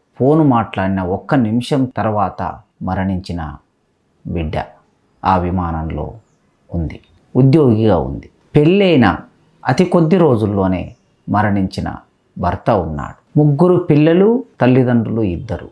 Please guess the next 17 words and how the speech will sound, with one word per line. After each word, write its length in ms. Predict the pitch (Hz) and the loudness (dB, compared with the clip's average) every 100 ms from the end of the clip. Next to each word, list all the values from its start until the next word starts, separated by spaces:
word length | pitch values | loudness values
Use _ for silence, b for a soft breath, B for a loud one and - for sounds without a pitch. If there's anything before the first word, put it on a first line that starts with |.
| - | -6
ఒకే 260 | 101 - 180 202 165 | -4 0 2 2 -2
కుటుంబం 440 | 117 98 90 78 - - | -2 0 0 -4 -6 -2
ఐదు 260 | 117 107 101 | 0 2 0
మంది 260 | 90 98 95 71 - | -2 -2 -4 -6 -6
మరణించారు. 680 | 92 78 71 65 - - _ 135 | -4 -4 -8 -12 -16 -20 _ 0
ఇలా 180 | 120 80 127 - | 0 -2 -6 -4
ఎన్నో 300 | 104 139 185 175 | 2 4 4 2
విషాద 420 | 117 - 131 131 101 | 0 0 0 0 -2
ఘటనలు, 420 | 95 110 98 92 95 | -2 -2 -2 -4 -4
సంఘటనలు 720 | - 90 98 92 87 80 78 - _ - | -6 -4 -4 -4 -8 -8 -12 -18 _ -6
చూస్తూ 320 | 151 147 - 156 | -2 -2 0 0
ఉన్నాం, 360 | 104 101 95 98 | 2 2 0 0
వింటూ 280 | 87 87 117 - | -2 -4 -2 -4
ఉన్నాం. 220 | - - - _ _ _ | -6 -12 -16 _ _ _
కుటుంబాలు 640 | - 110 120 104 90 87 87 - _ _ _ - | -4 2 4 4 2 0 -6 -14 _ _ _ -4
శోకసంద్రంలో 840 | 120 143 156 143 117 104 104 98 87 | 0 2 2 2 2 2 2 2 0
మునిగిపోయాయి. 680 | 87 90 95 - 92 71 - | -2 -6 -8 -8 -8 -10 -12